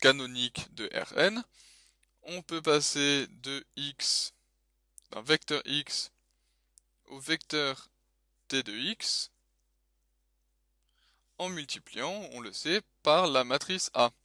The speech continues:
Mais on peut aussi passer de X aux coordonnées de X, coordonnées de X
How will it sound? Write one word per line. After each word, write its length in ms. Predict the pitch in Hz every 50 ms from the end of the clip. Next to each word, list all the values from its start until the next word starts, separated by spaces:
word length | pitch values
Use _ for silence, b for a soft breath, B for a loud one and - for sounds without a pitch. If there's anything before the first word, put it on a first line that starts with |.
| _ _ _ _ _ _ _ _ _ _ _ _ _ _ _ _ _ _ _ _ _ _ _ B B B B B B B B B
Mais 80 | 139 139
on 100 | 147 147
peut 140 | - 170
aussi 480 | 170 180 175 - - - 185 180 175 147 _ -
passer 500 | 170 175 170 - - 175 165 151 - - _ -
de 200 | 120 131 143 - -
X 480 | 151 156 147 - - - - - - _ _ _ b b b b b b b b _
aux 120 | - 123
coordonnées 680 | - - - - 190 190 190 185 170 165 165 170 165 156
de 120 | 147 147
X, 600 | 147 151 151 151 147 - - - - - - - _ _ _ _ _ _ _ _ _ _ _ _ _ - - _ b b b b b b b b _ _ _ _ _ _ _
coordonnées 460 | - 160 165 165 156 147 143 143 147
de 100 | 143 139
X 400 | 135 135 131 131 - - - -